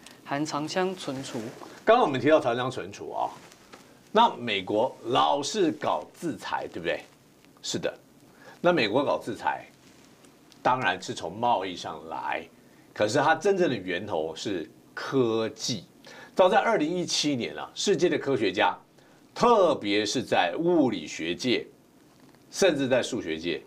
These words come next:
Speaker 2: 就已经预言了第三次世界大战是以科学为重心，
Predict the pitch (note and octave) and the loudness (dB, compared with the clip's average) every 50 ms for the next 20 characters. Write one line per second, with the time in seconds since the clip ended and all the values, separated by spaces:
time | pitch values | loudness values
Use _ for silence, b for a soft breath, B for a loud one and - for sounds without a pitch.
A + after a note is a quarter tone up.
0 | B B B B B B B B - - G#3 G3+ F3 D3 - - A2+ A#2+ A2+ G#2 | B B B B B B B B 0 2 4 4 4 2 0 -4 -6 -6 -6 -6
1 | G2 F2+ A#2 D3 D#3+ F3 F3+ F3+ E3 C#3 A#2 G2+ F2 E2+ F#2 G2+ G2 F2+ E2 E2 | -6 -4 -4 -4 -4 -2 -2 0 0 2 2 2 0 -2 -2 -2 -2 -2 -2 -2
2 | - - A3 G3 D3 B2 - D#3 D3+ C#3+ C3 C#3+ B2+ - - C#3 B2+ A#2 A2 G2+ | 0 0 2 2 2 2 2 2 0 2 0 -2 -4 -2 -2 -2 0 0 0 2
3 | A#2 G#2 G2+ F#2+ G#2 F#2 F2+ - B2 A2 F2 D2+ - - - E3+ F3+ F#3 F#3 F3+ | 0 0 0 0 -2 -4 -4 -6 -8 -8 -10 -10 -10 -2 2 4 6 6 6 6
4 | D#3+ - - G2 F#2+ G2+ G2 F#2 F2+ F2+ F2 - B2+ F#2+ F2+ F2+ - G#2 F#2+ F#2+ | 4 2 0 -2 -2 -2 -2 -2 -2 -2 -2 -2 -2 -2 -2 -4 -4 -4 -4 -4